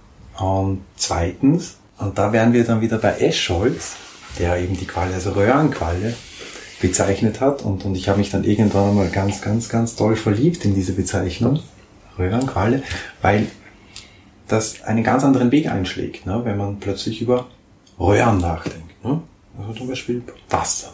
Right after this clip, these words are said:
Ne? Also es gibt Brunnen. Brunnen sind einzelne Stellen, Punkte, hm? Äh, räumlich gesprochen. Ne? Und, und, und, und Röhren, beziehungsweise eben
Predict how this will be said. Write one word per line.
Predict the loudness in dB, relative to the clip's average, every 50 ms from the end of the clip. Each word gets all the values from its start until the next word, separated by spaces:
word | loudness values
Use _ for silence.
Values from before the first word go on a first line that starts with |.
| -2
Ne? | 2 2 4 4 2 0
Also | -2 -4 -6
es | -8 -8
gibt | -10 -12 -12 -12 -14 -4
Brunnen. | -2 0 2 4 4 4 4 2 0 0 -2 -4
Brunnen | -8 -6 -6 -4 -2 -2 -2 -2 -2
sind | -2 -2 -4 -4 -4 -6 -12 -18 -20 -20 -20 -20 -20 -20 -20 -20 -20 -14 -8
einzelne | -4 -4 -4 -4 -2 -2 -2 -2
Stellen, | -2 -4 -6 -4 -2 0 2 2 2 2 2 0 0 -2 -4 -8 -16 -20 -20 -20 -20 -20 -20 -20 -20 -20 -20 -20 -20 -6 2
Punkte, | 4 4 4 4 2 0 -2 -2 -2 -2 -2 -2 -8 -12 -12 -12 -8
hm? | -2 0 0 0 0 -4 -10 -18 -20 -20 -14 -10
Äh, | -10 -10 -10 -10 -6
räumlich | -2 0 0 2 2 2 2 0 -2 -4
gesprochen. | -8 -10 -8 -6 -4 -4 -4 -4 -6 -6 -4 -2
Ne? | 0 0 0
Und, | -2 -2 -4 -4 -2
und, | -2 -2 -2 -2
und, | -2 -2
und | 0 0 0 0 0 0 0
Röhren, | 0 0 2 4 4 6 6 6 4 4 2
beziehungsweise | -2 -2 -2 -2 0 0 0 -2 -4 -6 -6 -6 -6 -6 -6
eben | -8 -8 -8 -8